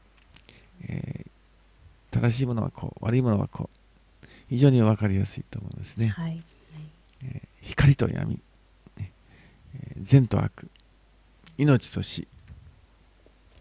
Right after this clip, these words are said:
Speaker 1: 私たちはその二つのコントラストの中で、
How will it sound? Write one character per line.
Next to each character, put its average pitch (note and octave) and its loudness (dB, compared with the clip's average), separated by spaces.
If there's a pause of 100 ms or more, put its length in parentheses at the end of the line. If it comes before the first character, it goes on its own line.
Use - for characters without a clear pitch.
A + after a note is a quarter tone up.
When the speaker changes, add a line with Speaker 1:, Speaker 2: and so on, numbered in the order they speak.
(320)
Speaker 1:
私 B2 0
た A2+ 0
ち G#2+ -6
は A#2 2
そ A2 -8
の A2 0
二 D3 0
つ - -6
の A#2 -2
コ - -4
ン G#2+ -2
ト - -4
ラ A2 2
ス - -10
ト G2+ -2
の F#2+ 0
中 G2+ -4
で、 B2+ 4